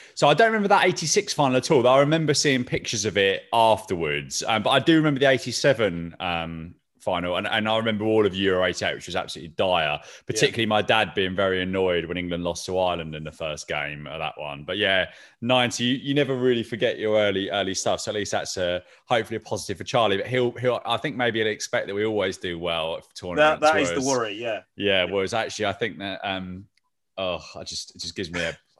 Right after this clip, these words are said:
Speaker 1: sore, sore heart and bad heads even thinking about it.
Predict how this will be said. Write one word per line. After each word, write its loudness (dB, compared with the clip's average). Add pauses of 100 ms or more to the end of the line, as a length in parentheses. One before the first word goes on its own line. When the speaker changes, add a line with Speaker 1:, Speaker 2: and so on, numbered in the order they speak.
(160)
Speaker 1:
sore, 0 (180)
sore 0
heart 0
and -6
bad -2
heads -8
even -12
thinking -12
about -4
it. -4